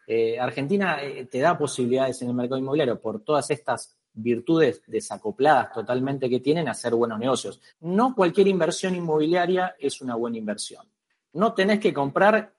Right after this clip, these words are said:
el flyer que te llega por mail, porque hay una especie de, de tracción que uno tiene de que me llegó por mail tal cosa y debe ser buen negocio.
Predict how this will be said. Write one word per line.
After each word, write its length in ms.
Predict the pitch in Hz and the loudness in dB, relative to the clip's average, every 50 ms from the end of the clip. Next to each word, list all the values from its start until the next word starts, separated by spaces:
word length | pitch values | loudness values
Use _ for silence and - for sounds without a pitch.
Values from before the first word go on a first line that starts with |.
| _ | _
el 340 | _ 139 127 127 123 123 123 | _ -4 -2 -2 0 -2 -4
flyer 440 | 123 - 170 175 196 208 202 185 180 | -4 -2 0 2 4 4 4 2 0
que 80 | - 113 | -4 -4
te 120 | - 123 | -4 -6
llega 300 | 120 - 160 156 143 123 | -4 -2 0 0 0 0
por 180 | - 131 127 139 | 0 -2 0 0
mail, 300 | 156 165 147 127 113 104 | -2 -2 -2 -2 -2 -4
porque 240 | - 120 117 131 - | -6 -8 -8 -4 -2
hay 60 | 247 | 0
una 100 | 240 208 | 0 0
especie 340 | - - 226 214 - - 160 | 0 0 -2 -2 0 0 0
de, 140 | 143 131 127 | 0 0 -2
de 180 | - - 127 127 | -2 -4 -6 -6
tracción 640 | - - 135 127 - - - - 202 185 151 131 | -4 -8 -8 -8 -6 -8 -2 -2 0 0 0 -2
que 80 | 120 135 | -2 -2
uno 160 | 135 135 127 | -2 -2 -2
tiene 180 | 131 165 175 170 | -2 -2 0 0
de 80 | 147 | 0
que 80 | 113 127 | 0 -2
me 100 | 127 127 | -4 -4
llegó 220 | 123 - 156 185 190 | 0 0 0 0 2
por 160 | 185 165 151 | 0 -2 0
mail 180 | 165 180 175 - | 0 -2 -4 -4
tal 160 | 143 135 131 | -6 -6 0
cosa 260 | - 190 185 - 151 | 0 0 0 2 2
y 20 | |
debe 120 | 143 143 143 | 2 2 2
ser 180 | - 156 139 | 2 0 2
buen 160 | 131 135 127 120 | 2 2 2 2
negocio. 460 | 120 110 107 101 - - 95 90 | 0 0 -2 -2 -4 -6 -8 -8